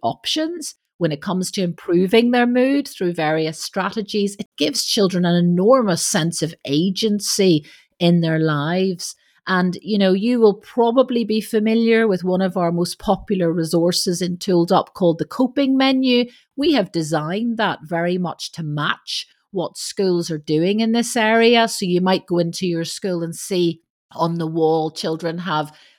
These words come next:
thought about things that they can do to help themselves feel better.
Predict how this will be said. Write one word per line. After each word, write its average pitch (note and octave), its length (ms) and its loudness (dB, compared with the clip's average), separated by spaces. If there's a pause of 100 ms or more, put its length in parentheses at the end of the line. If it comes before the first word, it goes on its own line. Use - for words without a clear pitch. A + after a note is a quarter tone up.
thought E3+ 380 4
about B2+ 340 -6
things D#3 460 -8
that - 160 -8
they D#3 180 -2
can D#3+ 240 -14
do D3+ 280 -2
to D#3 120 -12
help C#3+ 260 -12
themselves C#3+ 540 -8
feel D3 380 -4
better. C3+ 600 -6